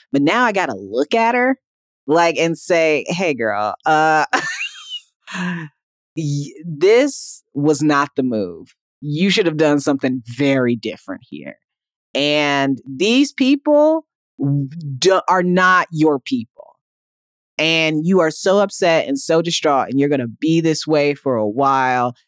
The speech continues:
And I know it because obviously I've been here. But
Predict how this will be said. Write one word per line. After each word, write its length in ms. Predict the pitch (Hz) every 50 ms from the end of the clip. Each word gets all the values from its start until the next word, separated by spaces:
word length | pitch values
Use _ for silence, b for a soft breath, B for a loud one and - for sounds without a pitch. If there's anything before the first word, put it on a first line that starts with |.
| _ _ _
And 140 | - 135 131
I 120 | 123 120
know 360 | 117 120 120 127 127 131 135
it 160 | 131 127 - -
because 280 | 117 - 123 110 107
obviously 680 | - 92 107 110 120 117 123 120 120 - - 123 120 113
I've 240 | 95 98 107 - -
been 240 | 123 123 123 123 131
here. 480 | 127 127 139 127 127 127 123 123 127 - b b b b _ -
But 460 | 120 120 143 143 139 131 127 117